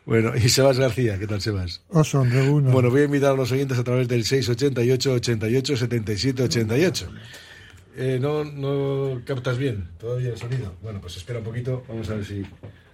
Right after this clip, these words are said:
Speaker 1: lo solventamos. Eh, vamos ahora. Eh, algunas de las noticias del, del día nos tienen que llevar. Hombre, te puede atropellar un coche de la Fórmula uno o una ley de amnistía, depende, ¿no?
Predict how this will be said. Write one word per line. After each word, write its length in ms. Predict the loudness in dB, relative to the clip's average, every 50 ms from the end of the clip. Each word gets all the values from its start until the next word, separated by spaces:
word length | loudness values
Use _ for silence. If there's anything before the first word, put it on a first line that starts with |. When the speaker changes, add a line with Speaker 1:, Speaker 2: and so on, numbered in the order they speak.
| -8 -8 -8 -8
Speaker 1:
lo 160 | -6 -4 -4
solventamos. 840 | -2 -4 -4 -4 -4 -6 -8 -10 -16 -18 -18 -16 -16 -16 -16 -16 -20 -20 _ -20 -20 -20 -20 -20 -20 -20 -20 -20 -20 -20 -16 -6
Eh, 580 | 0 2 4 4 6 6 6 4 4 4 2 2 2
vamos 240 | 2 0 2 2 2
ahora. 380 | 2 2 0 0 -2 -4 -2 0
Eh, 680 | 2 2 2 2 2 2 2 2 2 2 0 0 -2 -4 -8 -20 -20 -20 -20 -20 -20 -18 -16 -12 -10 -6 0
algunas 400 | 2 2 4 4 4 4 4 4
de 80 | 4 4
las 240 | 4 4 2 2 0
noticias 460 | 0 0 0 -2 -2 0 0 0 0
del, 640 | 2 0 0 0 0 -2 -2 -2 -2 -4 -6 -4 -2
del 160 | 0 0 2
día 200 | 2 2 2 2
nos 120 | 0 0
tienen 180 | 0 0 0 0
que 120 | 0 2
llevar. 340 | 2 4 4 4 2 0 -2 -12 -14 -10
Hombre, 180 | -6 -4 -4 -2
te 100 | -2 0
puede 180 | 2 2 2
atropellar 400 | 2 2 2 0 2 2 2 2
un 80 | 0 0
coche 220 | -4 -4 -2 0
de 80 | 0 0
la 80 | 0
Fórmula 300 | 0 -2 -2 0 2 2
uno 240 | 2 2 2 0 0 0
o 140 | 0 0
una 180 | 2 2 0 0
ley 120 | 0 0
de 100 | -2 -2
amnistía, 480 | -2 -4 -4 -6 -6 -4 -2 -2 -2 -2
depende, 400 | -6 -4 -2 -2 -2 -2 -2 -2
¿no? 140 | -2 -2